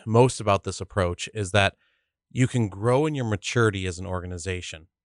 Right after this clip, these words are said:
in your digital journey with the right tools at the right time because of composable. And, and with the way that systems have worked in the past, where you have more of that all-in-one suite,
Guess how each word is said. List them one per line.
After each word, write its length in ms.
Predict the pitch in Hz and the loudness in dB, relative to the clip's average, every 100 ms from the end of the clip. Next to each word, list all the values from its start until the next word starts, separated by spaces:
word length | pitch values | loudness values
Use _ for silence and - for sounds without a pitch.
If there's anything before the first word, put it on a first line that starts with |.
| _ | _
in 140 | 107 98 | -10 -8
your 120 | 95 | -6
digital 420 | 90 98 95 98 | -4 -4 -4 -6
journey 520 | 92 101 95 87 85 87 | 0 2 2 -2 -10 -12
with 120 | 98 | -10
the 100 | 95 | -8
right 300 | 87 113 135 | -2 -2 -2
tools 720 | - 131 104 95 95 - - _ | -2 2 4 2 -2 -8 -16 _
at 160 | 107 110 | -4 -2
the 100 | 101 | -4
right 240 | 92 87 | -8 -8
time 580 | - - 180 120 101 98 - _ _ _ _ | -12 -2 2 2 0 -4 -12 _ _ _ _
because 320 | 113 104 131 120 | -6 -2 0 0
of 100 | - | -2
composable. 680 | 95 90 87 92 90 78 | -8 -8 -10 -12 -14 -10
And, 120 | 92 92 | -10 -12
and 260 | 98 95 90 _ _ - | -16 -18 -20 _ _ -4
with 180 | 127 | -2
the 80 | - | 0
way 220 | 117 117 | 2 2
that 200 | 110 107 | 2 -2
systems 420 | - 127 - 113 107 | -4 -4 -2 -2 -2
have 120 | 98 | 0
worked 180 | 123 - | 0 -2
in 100 | 98 | -10
the 60 | |
past, 600 | 90 - 165 123 104 - | -12 -4 2 2 2 -4
where 160 | 101 101 | 0 2
you 200 | 98 101 | 2 -2
have 280 | 101 101 95 | 2 2 2
more 160 | 101 | 2
of 80 | 101 | 2
that 160 | 98 95 | 2 0
all-in-one 720 | 101 107 107 104 98 98 95 92 | 2 4 4 0 -2 -2 -2 -4
suite, 560 | - - 165 107 - | -10 -4 -2 -4 -6